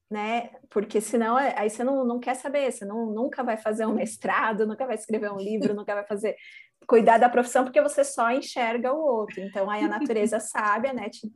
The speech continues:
te dá aquela baixa e aí vem, vem um elemento de escolha e de fazer essa transição da paixão pro amor, que entra muita parte do racional, da negociação, da,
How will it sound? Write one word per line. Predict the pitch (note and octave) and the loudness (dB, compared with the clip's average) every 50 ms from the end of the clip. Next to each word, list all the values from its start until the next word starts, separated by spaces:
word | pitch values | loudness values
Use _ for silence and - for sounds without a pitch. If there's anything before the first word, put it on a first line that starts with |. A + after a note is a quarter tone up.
| _ _ - - - _ _ _ _ _ _ | _ _ -20 -20 -20 _ _ _ _ _ _
te | - - A3 | 2 2 4
dá | G#3 F#3+ G#3+ G3+ G3 G3+ G#3 | 6 6 8 8 8 6 6
aquela | A#3 A3+ - A3 G#3+ G#3 G3+ G3+ G3 G#3+ - _ _ _ _ _ _ _ _ _ _ _ _ _ _ - - | 4 2 2 2 2 4 2 2 0 -2 -6 _ _ _ _ _ _ _ _ _ _ _ _ _ _ -6 -2
baixa | A3+ G#3 G#3 B3 A3 G#3 G3 G3+ A#3 B3+ - - D4 C4+ | 0 4 6 6 6 6 6 4 2 0 -2 0 0 2
e | B3+ B3 | 4 4
aí | A3 A#3 B3 B3 | 4 4 2 2
vem, | B3 B3 A3 A3+ A3+ A#3+ C4 C#4+ - - _ _ _ _ _ _ _ | 2 0 0 0 0 -2 -2 -2 -4 -10 _ _ _ _ _ _ _
vem | G3+ A#3 G#3+ A3 A#3 | -4 -2 0 0 0
um | B3 B3 | 0 0
elemento | B3 B3 B3+ B3+ B3 B3 B3+ B3+ - C#4 A#3+ | 2 2 2 2 0 0 -2 -2 -4 -6 -6
de | A3+ B3 | -4 -6
escolha | B3 C4+ - - - - - C4+ A#3+ A#3 A#3+ A#3+ C4 C4 | -6 -6 -8 -12 -6 2 4 4 4 4 4 4 4 4
e | C4 B3 | 2 2
de | A3+ C4 | 0 -4
fazer | B3 - - C4 C4+ C4+ C4+ - A#3+ | -6 -4 -2 -2 -2 0 0 0 0
essa | A#3+ B3 C4+ D4 - D4+ D4 | 2 2 0 -2 -4 -6 -6
transição | - C4+ C4+ C#4 C#4+ C#4+ D#4 D#4 - - - B3+ A#3 A#3 A#3+ B3+ B3+ | -4 -4 -2 -2 -2 -4 -6 -10 -8 -4 -2 0 0 0 0 0 -2
da | B3+ B3+ | -2 -4
paixão | B3+ - B3+ B3+ C4 - - - A#3 A3+ A#3 A#3+ - - - _ _ _ _ _ _ _ _ | -2 -2 -2 -4 -4 -4 -4 -2 -2 -2 -2 -4 -6 -12 -20 _ _ _ _ _ _ _ _
pro | - G#3+ A3 - | 0 2 2 4
amor, | G#3 G#3+ A#3 B3+ C4+ B3+ A#3+ G#3+ G3 F#3 G3 - _ _ _ _ _ _ _ _ _ - | 4 2 2 2 2 2 2 0 0 -2 -6 -12 _ _ _ _ _ _ _ _ _ -20
que | - - A3+ G3+ G3+ G#3 G#3 G#3 G3 - - _ _ _ _ _ - - | -8 -4 -2 -2 0 0 -2 -2 -4 -6 -12 _ _ _ _ _ -4 0
entra | A3 A3 G#3+ G#3+ A3+ A3+ B3+ A#3+ | 0 2 2 2 2 2 4 4
muita | A#3+ A#3 A3+ A#3 A#3 B3 B3 | 4 4 4 2 2 0 -2
parte | B3 - A#3+ A3 G#3+ A#3 A3+ - - A#3+ | 0 2 2 4 2 2 -2 -8 -8 -6
do | A#3 A#3 | -4 -4
racional, | A#3 A#3 A3+ A3+ - - C4+ C4+ B3+ B3 A3+ A3 A3 G#3 G3+ | -4 -4 -4 -4 -4 -4 -2 -2 0 0 0 0 0 0 -2
da | G3 G3 F#3+ | -2 -2 -2
negociação, | F#3+ G3+ G3 F#3+ G#3 G#3 - G#3+ G#3+ - - - A#3+ A3 A3 A3 G#3+ G#3+ G#3 G3+ G3+ G3+ | -4 -4 -6 -6 -8 -6 -6 -8 -8 -8 -4 0 2 4 6 6 6 4 2 2 0 2
da, | G3+ G3+ G3 F#3+ G3 F3 - | 2 2 2 2 2 0 -2